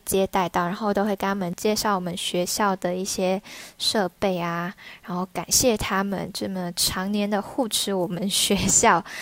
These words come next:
所以呢，当然要就是跟他们说，感谢有你们的护持，我们才有这么好的环境。好的，那么接下来呢，就是除了这三个，还有一个就是更进阶版的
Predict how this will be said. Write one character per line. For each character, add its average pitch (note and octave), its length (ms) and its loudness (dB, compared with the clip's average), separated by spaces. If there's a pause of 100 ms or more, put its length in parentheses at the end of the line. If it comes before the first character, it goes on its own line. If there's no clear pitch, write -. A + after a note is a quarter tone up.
(200)
所 - 180 2
以 D#4 80 4
呢， A#3 400 2
当 B3+ 140 0
然 A3+ 180 0
要 G#3+ 240 0
就 A3 160 -6
是 G#3 320 0
跟 A3+ 100 -6
他 A3+ 120 -2
们 G3+ 180 -4
说， G3 360 -2
感 F#3 140 -6
谢 E4 180 4
有 D4+ 100 4
你 C#4+ 80 -2
们 B3 120 -2
的 B3 140 2
护 D4 320 0
持， G#3 460 2
我 G#3 40 0
们 F#3+ 160 -2
才 - 180 -2
有 F#3+ 120 2
这 - 160 -8
么 G3 80 -4
好 - 220 -4
的 - 180 -4
环 - 480 -6
境。 A3 240 -2 (260)
好 - 140 -2
的， D4 240 6 (240)
那 D4 80 -2
么 D4+ 120 0
接 C4 200 2
下 C4 220 2
来 G#3 100 2
呢， G3+ 160 -2
就 A3 160 -2
是 A3 380 2
除 - 160 -2
了 A#3 120 2
这 B3+ 160 2
三 G3+ 400 2
个， G3+ 220 2 (180)
还 B3+ 140 2
有 B3 100 8
一 A3 80 6
个 A3 160 4
就 A3 160 0
是 G#3 480 2 (220)
更 C4 180 0
进 A3 240 -2
阶 F#3+ 240 0
版 - 240 -2
的 - 160 -2